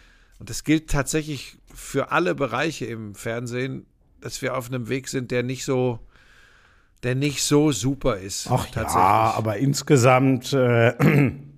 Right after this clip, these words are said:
Speaker 2: ähm, also bei
Speaker 1: Ja, du
Speaker 2: Stromberg
Speaker 1: bist
Speaker 2: heißt's immer, immer noch besser als richtig arbeiten.
Speaker 1: Ja, das,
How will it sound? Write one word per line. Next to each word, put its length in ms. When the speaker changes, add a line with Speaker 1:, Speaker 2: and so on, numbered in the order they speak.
Speaker 2:
ähm, 560
also 220
bei 140
Speaker 1:
Ja, 140
du 80
Speaker 2:
Stromberg 180
Speaker 1:
bist 140
Speaker 2:
heißt's 320
immer, 220
immer 180
noch 160
besser 260
als 200
richtig 380
arbeiten. 600
Speaker 1:
Ja, 440
das, 320